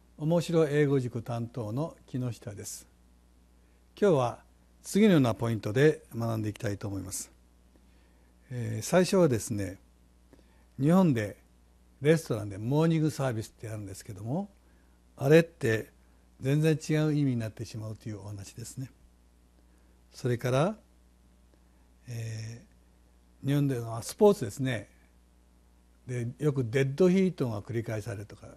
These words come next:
あの、やりますけども、い-、あの、デッドヒートっていうのはちょっと違う意味に使われているというお話ですね。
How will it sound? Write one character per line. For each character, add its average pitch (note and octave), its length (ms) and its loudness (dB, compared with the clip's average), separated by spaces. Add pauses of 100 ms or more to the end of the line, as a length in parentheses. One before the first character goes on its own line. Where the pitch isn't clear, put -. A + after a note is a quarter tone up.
(120)
あ - 20 -10
の、 A2+ 120 -10 (840)
や A#2+ 100 -2
り A2+ 60 0
ま A#2 100 -2
す - 100 -16
け - 60 -10
ど G2+ 80 -8
も、 C3+ 180 -2
い-、 B2 340 -4
あ A#2+ 80 -6
の、 A#2 280 -6
デ C#3 200 6
ッ D#3 80 -2
ド F#3 100 6
ヒ F#3 160 2
ー F#3+ 40 2
ト B2 160 -6
っ - 20 -20
て - 160 -14
い A2 40 -8
う G#2 40 -8
の G#2 120 -10
は G2 120 -16 (1040)
ち - 80 -6
ょ - 20 2
っ C#3+ 60 -2
と A2 240 -8
違 - 240 -4 (280)
う D#3 60 -6 (920)
意 D3 100 0
味 C#3 120 2
に G#2 100 -4
使 - 180 -12
わ A2+ 60 -4
れ G#2+ 80 -6
て - 120 -10
い - 20 -4
る G2+ 40 -4
と - 140 -16
い G#2 80 -12
う G#2 140 -14
お G#2+ 40 -8
話 G#2+ 260 -10
で A#2 100 -14
す - 120 -14
ね。 B2 160 -10